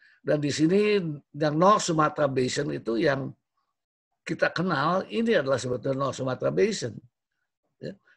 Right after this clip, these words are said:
Dan kemudian ini adalah patahan-patahan atau arc yang sebetulnya nantinya kita lihat sebagai deep crustal faults, ya, yang sangat berpengaruh pada tektonik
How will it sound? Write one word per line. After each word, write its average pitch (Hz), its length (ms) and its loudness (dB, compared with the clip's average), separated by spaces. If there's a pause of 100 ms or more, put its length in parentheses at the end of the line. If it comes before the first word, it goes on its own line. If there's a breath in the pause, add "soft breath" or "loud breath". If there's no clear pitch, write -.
(100)
Dan 156 160 -4
kemudian 196 400 2
ini 233 240 0
adalah 196 400 0
patahan-patahan 180 1120 -2
atau 170 480 -2
arc 151 240 -6 (480 soft breath)
yang 196 160 2
sebetulnya 214 800 -2
nantinya 214 480 -4
kita 190 320 0
lihat 175 320 0 (160)
sebagai 151 640 -4 (320)
deep 196 320 -2
crustal 175 480 0
faults, 175 560 0
ya, 170 160 -2
yang 180 240 -4
sangat 190 400 -4
berpengaruh 160 640 -2
pada 135 240 -2
tektonik 139 560 -6